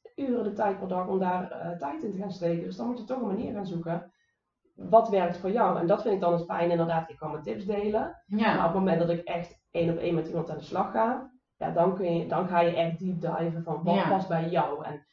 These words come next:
Speaker 1: dan heeft het misschien ge-, dan zie je al heel snel, nou, het heeft geen zin als ik jou iets ga uitleggen over hoe je je content inplant.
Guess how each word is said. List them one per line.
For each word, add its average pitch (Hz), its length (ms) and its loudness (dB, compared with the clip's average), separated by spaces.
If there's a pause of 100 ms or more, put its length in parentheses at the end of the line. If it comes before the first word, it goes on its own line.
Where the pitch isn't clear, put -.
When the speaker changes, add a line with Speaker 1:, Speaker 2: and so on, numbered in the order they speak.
(140)
Speaker 1:
dan 160 120 -2
heeft 165 200 2
het 165 100 -10
misschien 180 340 0
ge-, - 140 -2
dan 170 140 2
zie 208 180 -2
je 202 80 2
al 190 100 6
heel 214 160 2
snel, 196 260 0
nou, 165 140 2
het 165 80 -2
heeft 170 160 -2
geen 185 180 0
zin 180 180 -4
als 180 140 -2
ik 175 80 -8
jou 170 160 -2
iets 175 100 -4
ga - 120 -8
uitleggen 170 400 -2
over 170 180 0
hoe 175 120 -4
je 170 60 -4
je 165 80 0
content 190 400 -4
inplant. 165 520 -4